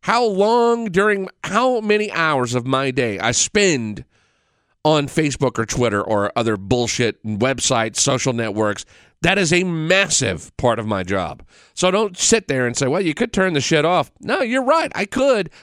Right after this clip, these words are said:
but I can't. I'm one of the few who,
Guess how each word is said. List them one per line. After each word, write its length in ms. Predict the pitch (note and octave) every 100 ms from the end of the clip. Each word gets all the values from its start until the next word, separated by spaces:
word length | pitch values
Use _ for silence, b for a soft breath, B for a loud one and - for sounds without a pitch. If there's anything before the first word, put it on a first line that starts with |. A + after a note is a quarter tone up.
| B
but 120 | - -
I 60 |
can't. 500 | - E3+ D3 - - - _ _ _ _ _ _ _ -
I'm 300 | F3+ A#3 A3
one 160 | G3
of 80 | G3+
the 100 | E3
few 760 | - - A#3+ C#4 D#3+ B2 B2 - b b
who, 260 | D3+ D#3